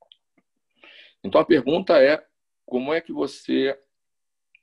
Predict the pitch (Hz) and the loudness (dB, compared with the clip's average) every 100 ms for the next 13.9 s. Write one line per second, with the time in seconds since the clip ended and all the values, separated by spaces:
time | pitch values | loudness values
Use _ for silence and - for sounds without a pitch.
0 | _ _ _ _ - - - - 143 165 | _ _ _ _ -20 -20 -10 -4 -2 -2
1 | - 101 104 - 104 - - 120 117 104 | -4 -6 -8 -8 -12 -12 -4 -4 -2 -6
2 | 98 - 92 90 87 85 95 123 90 - | -8 -6 -8 -8 -10 -6 -2 -2 -2 -8
3 | _ _ _ _ _ _ _ - - - | _ _ _ _ _ _ _ -18 -10 -4
4 | 156 165 160 151 - - 117 120 139 117 | -2 0 -2 -4 -8 -4 -2 0 2 2
5 | 117 143 143 135 127 123 117 110 104 107 | 4 2 2 0 -2 -2 -4 -6 -6 -8
6 | 110 - 107 - 92 - - _ _ _ | -8 -6 -8 -2 -2 -2 -6 _ _ _
7 | _ _ _ _ _ _ _ - 160 - | _ _ _ _ _ _ _ -2 0 2
8 | 165 123 101 87 - 101 110 - 131 127 | 4 4 2 -4 -8 -8 -4 -4 -4 -6
9 | - 113 120 123 - _ _ _ - 101 | -2 0 0 -2 -6 _ _ _ -16 -6
10 | 135 180 165 156 127 110 110 101 - 98 | -2 0 2 2 4 4 4 0 -2 -4
11 | 92 87 95 98 - - 139 107 95 92 | -4 -6 -10 -8 -10 -2 2 4 4 0
12 | 113 - - 170 190 175 165 123 - 127 | -6 -8 -4 -4 -2 -2 0 0 0 -2
13 | - 139 - - 151 - 117 127 - | -2 -8 -8 -8 -8 -4 -4 -4 -10